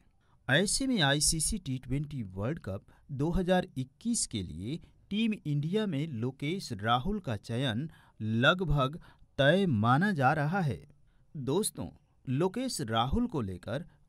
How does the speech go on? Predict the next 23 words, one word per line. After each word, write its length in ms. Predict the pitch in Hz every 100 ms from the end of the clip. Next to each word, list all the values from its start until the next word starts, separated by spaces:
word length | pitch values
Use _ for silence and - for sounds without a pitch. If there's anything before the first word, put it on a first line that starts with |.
| -
आपकी 640 | 117 175 - - 101 101 151 - -
क्या 180 | 208 123
राय 220 | 95 90
है? 200 | 90 - _ _ _ 131
आईसीसी 540 | 180 202 247 226 269
टी 180 | 185 165
ट्वेंटी 440 | 151 156 175 151
वर्ल्ड 400 | 110 107 120 196
कप 220 | - 104 - - -
दो 200 | 135 143
हज़ार 360 | 160 156 160 165 139
इक्कीस 420 | - - 240 -
के 160 | 110
लिए 380 | 95 120 143 73 - _ _ _
टीम 220 | 202 240 214
इंडिया 320 | 147 180 208
में 140 | 175
लोकेश 440 | 151 123 127 123 - 90
राहुल 420 | 95 117 175 233
को 340 | - 95 - - _ -
देखना 540 | 117 104 143 185 214
चाहते 380 | 226 226 220 226
हैं 240 | 170 92